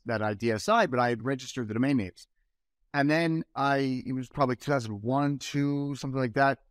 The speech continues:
three, that I was, uh, driving to my office, and I heard that George Bush was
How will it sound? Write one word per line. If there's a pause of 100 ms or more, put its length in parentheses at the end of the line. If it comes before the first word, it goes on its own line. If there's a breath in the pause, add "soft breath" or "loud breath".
(160)
three, (380)
that
I
was,
uh,
driving
to
my
office,
and
I
heard
that
George
Bush
was